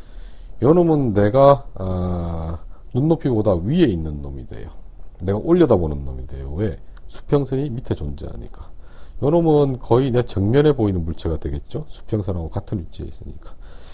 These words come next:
요놈은 내가 내려다보는 놈이 되는 겁니다. 수평선보다 밑에 있게 되니까. 그죠? 네. 수평선보다 밑에 있는 걸로 보이는 놈은 내가 내려다보는, 어, 각도로, 다시 말해서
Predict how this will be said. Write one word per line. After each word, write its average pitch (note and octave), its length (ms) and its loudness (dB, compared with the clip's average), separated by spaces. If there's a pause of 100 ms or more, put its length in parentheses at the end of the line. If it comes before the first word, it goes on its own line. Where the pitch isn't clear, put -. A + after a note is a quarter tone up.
(280)
요놈은 D#3 480 6
내가 A#2 220 8
내려다보는 A#2+ 600 8
놈이 D#2+ 200 2
되는 C#2+ 260 -2
겁니다. C2+ 480 -8
수평선보다 F2 960 -4
밑에 - 260 4
있게 - 200 -2
되니까. B1 380 -10
그죠? F2 420 -4 (200)
네. E2 80 -12 (720)
수평선보다 G2+ 720 -2
밑에 - 360 -4
있는 G2 280 -2
걸로 F2 220 -2
보이는 D#2+ 400 -4
놈은 A#2+ 320 -2 (440)
내가 E2 380 0 (300)
내려다보는, G#2+ 680 0 (300)
어, D#2+ 220 -10
각도로, - 380 -10 (280)
다시 E2 240 -6
말해서 D#2 420 -2